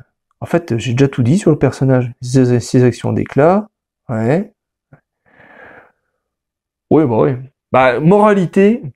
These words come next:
moralité de cette vidéo, hein. Euh, Gengai, que ce soit,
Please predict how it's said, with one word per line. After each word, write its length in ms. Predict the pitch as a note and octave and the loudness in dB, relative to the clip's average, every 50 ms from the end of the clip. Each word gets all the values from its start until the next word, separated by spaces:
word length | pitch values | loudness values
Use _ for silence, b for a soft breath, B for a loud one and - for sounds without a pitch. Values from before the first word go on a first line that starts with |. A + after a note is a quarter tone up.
| _ - | _ -8
moralité 600 | A#2+ C3 C3+ C3+ B2+ C3 C3 B2+ B2+ B2+ - C3 | -2 0 2 2 4 4 2 2 0 0 0 0
de 80 | B2+ A#2+ | 0 0
cette 220 | A#2 - A#2+ A#2 | -2 -2 -4 -4
vidéo, 560 | A2 A2 G#2+ G#2+ G#2+ G#2+ G2+ A2+ C3+ D3+ F#3+ - | -4 -2 0 0 0 0 0 0 -2 -4 -4 -4
hein. 240 | A2 A#2 A#2+ A#2+ b b b b b b b b b b - | -2 0 0 -2 b b b b b b b b b b 0
Euh, 280 | A#2+ A#2+ A#2+ A#2+ A#2 B2 | 2 4 4 4 4 2
Gengai, 720 | B2+ D3 D#3 D#3+ C#3+ C3+ C#3+ D#3 G3 A3+ G#3 C#3 - - _ _ _ _ _ _ _ _ - | 2 2 2 4 4 4 4 4 4 4 2 0 -2 -4 _ _ _ _ _ _ _ _ 0
que 100 | G3+ G3+ | 0 2
ce 160 | G3+ A3 G3 | 2 2 0
soit, 560 | - - G#3 G#3 G3+ G#3 G3+ F#3 E3+ D3+ | 2 4 4 6 6 6 4 4 2 0